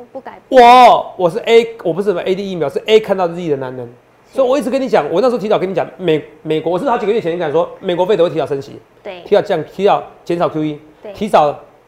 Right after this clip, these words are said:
Speaker 2: 减少印钞票，提早减少印钞票这个动作嘛，对不对？
Speaker 1: 对。
Speaker 2: 可是我后来说我改变了，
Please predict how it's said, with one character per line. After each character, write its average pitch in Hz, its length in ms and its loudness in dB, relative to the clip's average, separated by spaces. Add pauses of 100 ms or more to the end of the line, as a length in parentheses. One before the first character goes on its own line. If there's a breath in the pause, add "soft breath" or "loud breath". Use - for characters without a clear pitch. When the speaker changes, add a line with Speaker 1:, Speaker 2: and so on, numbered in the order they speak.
Speaker 2:
减 185 180 0
少 147 160 -2 (140)
印 170 120 -4
钞 156 160 -2
票， 147 160 0 (600)
提 185 100 -8
早 160 220 0 (180)
减 170 140 -6
少 170 80 -4
印 170 100 -8
钞 160 120 -4
票 160 80 -2
这 156 80 -6
个 147 40 -6
动 147 200 -2
作 147 100 0
嘛， 127 180 -6 (220)
对 214 100 -4
不 269 60 4
对？ 302 80 8
Speaker 1:
对。 - 180 -4 (400)
Speaker 2:
可 156 120 -4
是 175 120 -2
我 180 120 4
后 190 80 2
来 175 40 0
说 156 140 -4
我 180 60 0
改 135 160 -2
变 165 120 -4
了， 131 80 -8